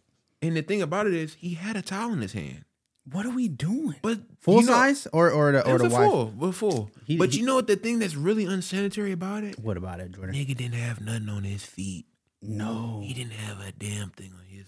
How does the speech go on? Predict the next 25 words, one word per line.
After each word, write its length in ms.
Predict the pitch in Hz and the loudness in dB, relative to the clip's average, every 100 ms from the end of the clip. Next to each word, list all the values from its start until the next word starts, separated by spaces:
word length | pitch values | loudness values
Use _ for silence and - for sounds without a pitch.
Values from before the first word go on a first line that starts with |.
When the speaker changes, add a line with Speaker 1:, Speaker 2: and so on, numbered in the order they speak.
| _ | _
Speaker 1:
feet, 300 | - 104 87 _ | -12 -10 -10 _
player. 440 | _ 95 101 101 107 _ | _ -20 -20 -20 -20 _
Speaker 2:
That's 200 | 98 - | -12 -8
unacceptable. 640 | 98 90 90 90 - 110 - 135 | -8 -8 -10 -12 -14 -20 -16 -8
Speaker 1:
Nothing. 440 | 160 - 113 92 _ | -8 -10 -18 -20 _
Speaker 2:
Nothing? 540 | 90 107 127 160 160 156 _ _ _ _ _ _ _ _ _ _ | -10 -6 -6 -6 -8 -10 _ _ _ _ _ _ _ _ _ _
Speaker 1:
And 100 | 165 | -10
I'm 160 | 196 202 | -8 -8
like, 160 | 196 190 | -10 -10
What's, 320 | 254 262 - - | -12 -12 -16 -14
what's 240 | 330 - | -12 -12
going 340 | - 233 196 185 | -10 -8 -6 -8
on? 500 | 185 170 113 95 92 _ _ _ _ - | -6 -4 -6 -8 -12 _ _ _ _ -12
What's, 240 | 254 269 | -10 -8
what's 200 | 285 339 | -4 -2
Speaker 2:
How 120 | 285 - | 2 2
Speaker 1:
really 180 | - 208 | 4 4
Speaker 2:
old 180 | 202 165 | 4 4
he 100 | 127 | 2
look? 220 | 101 - | -2 -4
How 180 | 143 139 | -4 -4
old 100 | 98 | -4
he 40 | |
look? 160 | 85 90 | -8 -10
Speaker 1:
Bruh. 300 | 85 85 | -10 -10